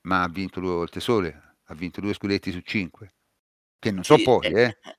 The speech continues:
Speaker 2: eppure
Speaker 1: Però
Speaker 2: loro hanno giocatori anche di personalità, eh,
Speaker 1: Eh,
Speaker 2: eh,
Speaker 1: ma
Speaker 2: quindi
Speaker 1: evidentemente noi ne avevamo di più. <laughs>
Speaker 2: Noi ne avevamo molti di più.
Speaker 1: Ora,
Speaker 2: Ripeto
Speaker 1: non dico di ritornare a quel livello lì, ma ritornare almeno a un livello di decenza,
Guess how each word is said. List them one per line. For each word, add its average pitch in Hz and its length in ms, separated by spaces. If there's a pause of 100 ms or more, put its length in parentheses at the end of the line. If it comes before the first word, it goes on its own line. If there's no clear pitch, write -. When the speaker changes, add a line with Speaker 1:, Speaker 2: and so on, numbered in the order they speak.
Speaker 2:
eppure - 380
Speaker 1:
Però - 0
Speaker 2:
loro 151 300
hanno 131 160
giocatori 101 800
anche 101 280
di 92 100
personalità, 90 760 (240)
eh, - 20
Speaker 1:
Eh, - 140
Speaker 2:
eh, 123 60
Speaker 1:
ma 127 160
Speaker 2:
quindi - 0
Speaker 1:
evidentemente 143 1300 (260)
noi 120 280
ne 127 60
avevamo 104 380
di 107 80
più. 160 260
<laughs> - 880
Speaker 2:
Noi 165 140
ne 120 80
avevamo 98 280
molti 92 240
di 90 140
più. 113 260 (380)
Speaker 1:
Ora, 185 240
Speaker 2:
Ripeto - 20
Speaker 1:
non 151 160
dico 196 280
di 156 120
ritornare 131 580
a 120 60
quel 123 160
livello 120 300
lì, 175 240
ma 101 120
ritornare 104 560
almeno 117 300
a 104 40
un 104 100
livello 110 400
di 92 100
decenza, 120 640